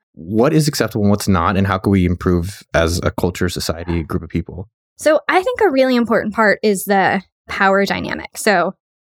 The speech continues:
Speaker 2: I'll share the story. You know, there was someone, he had sort of presented himself as someone interested in buying my company. And we had emailed about meeting up in person. In response to that email, he sent me an email that just said, "You're very photogenic."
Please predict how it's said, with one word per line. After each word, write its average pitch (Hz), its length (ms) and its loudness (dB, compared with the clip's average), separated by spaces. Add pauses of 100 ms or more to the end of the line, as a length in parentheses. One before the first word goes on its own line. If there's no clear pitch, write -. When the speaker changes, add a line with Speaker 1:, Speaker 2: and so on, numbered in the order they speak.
(220)
Speaker 2:
I'll 208 140 2
share 220 220 2
the 202 60 -2
story. 196 600 2
You 202 80 -2
know, 180 160 -2
there 202 120 2
was 202 120 -2
someone, 202 540 0 (300)
he 240 260 0
had 240 100 4
sort 240 200 0
of 220 80 -2
presented 220 400 0
himself 196 480 0
as 196 120 0
someone 202 280 0
interested 196 720 0
in 180 380 -2 (200)
buying 214 320 2
my 160 120 -2
company. 160 480 -6 (280)
And 208 120 -2
we 208 100 4
had 208 120 0
emailed 220 460 2
about 196 220 0
meeting 196 240 -4
up 160 160 -4
in 175 100 -10
person. 214 680 2 (420)
In 233 160 2
response 302 440 0
to 262 100 2
that 226 120 2
email, 196 320 2
he 208 160 0
sent 214 220 -2
me 233 80 2
an 220 60 2
email 202 280 2
that 202 120 0
just 196 160 -2
said, 185 340 2 (260)
"You're 214 120 2
very 196 200 4
photogenic." 185 680 0